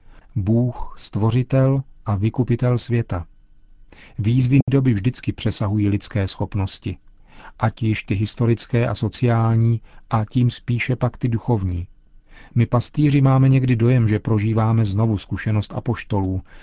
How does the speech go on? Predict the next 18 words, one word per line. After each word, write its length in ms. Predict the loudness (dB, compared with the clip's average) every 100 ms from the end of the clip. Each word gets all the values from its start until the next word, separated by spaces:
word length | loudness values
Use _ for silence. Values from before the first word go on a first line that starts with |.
| -8
kdy 180 | -2 -2
tisíce 460 | 0 -2 -2 -2 0
lidí 300 | 0 0 -2
v 60 |
nouzi 400 | 0 0 2 0
následovali 640 | 0 0 -2 -2 0 0 0
Ježíše 560 | -2 -4 -6 -4 -4 -6 _ -20 -20 -10
a 260 | -6 -6 -2
on 160 | 0 0
se 160 | 0
jich 160 | -2 0
tázal: 560 | 0 0 0 -2 -4 -8 -14 -18 -20 -20 -8
„Co 200 | 0 4
můžeme 440 | 6 6 4 4
učinit 480 | 2 -2 0 -2 -2
pro 200 | -2 -2
tyto 260 | -2 -2 -4
lidi?“ 300 | -4 -4